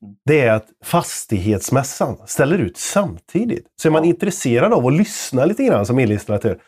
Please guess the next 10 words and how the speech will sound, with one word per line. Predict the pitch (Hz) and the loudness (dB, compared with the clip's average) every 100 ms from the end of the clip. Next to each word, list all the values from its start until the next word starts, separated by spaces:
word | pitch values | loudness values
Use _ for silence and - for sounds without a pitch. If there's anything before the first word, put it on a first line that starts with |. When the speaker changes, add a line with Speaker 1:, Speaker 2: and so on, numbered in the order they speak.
| _ _ - | _ _ -2
Speaker 2:
vad | 196 - | -2 0
är | 120 110 | 0 2
det | 131 | 2
fastigheterna | 175 240 - - 104 104 98 117 113 110 - _ 131 | 2 -2 -2 -2 0 0 -2 0 0 -2 -8 _ -2
behöver | 156 120 101 98 110 110 | 2 2 0 2 0 2
och | 131 | 0
vill | 131 | 0
ha | 117 208 254 - _ 110 107 - | 0 -2 -2 -8 _ -20 -16 -2
utav | 165 175 | 0 2
oss | 101 92 - | 0 -6 -12